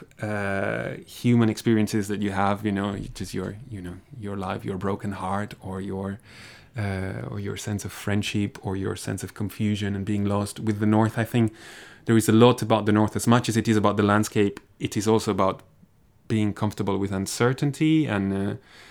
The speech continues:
and not knowing, because I think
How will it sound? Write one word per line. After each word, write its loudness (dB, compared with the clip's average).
and 0
not 0
knowing, 4
because -4
I -6
think -4